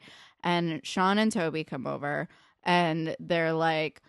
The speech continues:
"So what happened last night? We heard that, like, you were, you spent some, like, late night quality time with Miss H." And he's like, "Well,"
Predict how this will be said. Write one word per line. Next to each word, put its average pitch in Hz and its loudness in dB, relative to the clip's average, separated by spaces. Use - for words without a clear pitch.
"So - -10
what 160 -6
happened 151 -6
last 143 -10
night? 143 -8
We 156 -6
heard 175 -2
that, 143 -4
like, 135 -8
you 151 -10
were, 143 -10
you 147 -14
spent 160 -6
some, 151 -8
like, 143 -8
late 165 -4
night 156 -6
quality 160 -2
time 143 -4
with 151 -8
Miss 156 -8
H." 151 -6
And 214 2
he's 202 -4
like, 175 2
"Well," 170 4